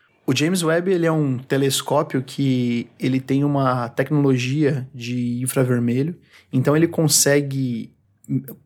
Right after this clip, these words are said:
a luz dele consegue ultrapassar, é, gases e poeira,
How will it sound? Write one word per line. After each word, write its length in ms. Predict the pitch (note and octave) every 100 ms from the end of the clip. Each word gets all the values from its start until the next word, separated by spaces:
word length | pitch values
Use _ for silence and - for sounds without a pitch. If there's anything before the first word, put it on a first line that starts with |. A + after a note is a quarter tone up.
| - -
a 100 | C3+
luz 220 | D3+ C#3+
dele 240 | C3+ D#3
consegue 460 | D#3 C3+ - C3+ C3+
ultrapassar, 920 | C#3 E3 D#3+ C#3 - - D3 D#3 - _ _
é, 480 | C3 C3 B2+ B2 B2
gases 500 | A#2+ C3+ E3 E3 D3
e 60 | C#3
poeira, 540 | - B2+ B2 D3 E3